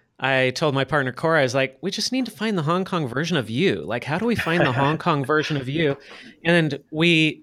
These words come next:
Speaker 1: literally took some of his background that was very specific and said, "Okay, we're looking for somebody who has summer sales experience going and knocking on doors and selling alarm systems." That was one of the things that my partner had done.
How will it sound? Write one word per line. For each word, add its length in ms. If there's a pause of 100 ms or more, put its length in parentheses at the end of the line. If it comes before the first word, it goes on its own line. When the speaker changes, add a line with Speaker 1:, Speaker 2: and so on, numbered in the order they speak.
Speaker 1:
literally 1040
took 260
some 240
of 120
his 180
background 840 (120)
that 120
was 140
very 320
specific 640
and 120
said, 200
"Okay, 240
we're 140
looking 260
for 160
somebody 580 (380)
who 100
has 560 (520)
summer 420
sales 360
experience 540
going 300
and 120
knocking 400
on 140
doors 340
and 80
selling 400
alarm 380
systems." 540
That 160
was 120
one 200
of 80
the 80
things 320
that 120
my 120
partner 360
had 120
done. 300